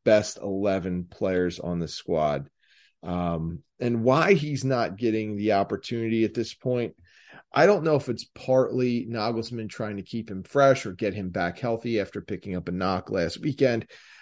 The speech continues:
but I do think there's some sentiment within the coaching staff that they need to start to make the transition away from Thomas Muller and this older generation. Um,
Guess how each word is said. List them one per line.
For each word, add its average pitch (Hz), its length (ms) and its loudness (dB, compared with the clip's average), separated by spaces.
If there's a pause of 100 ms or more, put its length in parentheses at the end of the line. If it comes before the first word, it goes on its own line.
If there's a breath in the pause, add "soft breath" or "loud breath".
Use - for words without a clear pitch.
but 151 100 4
I 175 80 8
do 196 180 0
think 180 240 4
there's 135 200 2
some 135 220 -2
sentiment 120 520 -6
within 107 200 -8
the 98 100 -8
coaching 104 420 -4
staff 95 520 -2
that 107 180 -4
they 107 140 0
need 107 220 -6
to 117 80 -8
start 107 320 -4
to 110 80 -8
make 95 200 -6
the 90 60 -14
transition 101 640 -8
away 92 260 -2
from 87 180 -8
Thomas 90 460 -6
Muller 87 320 -4
and 92 180 -4
this 90 160 -4
older 85 280 -2
generation. 85 720 -4 (500 soft breath)
Um, 80 680 -4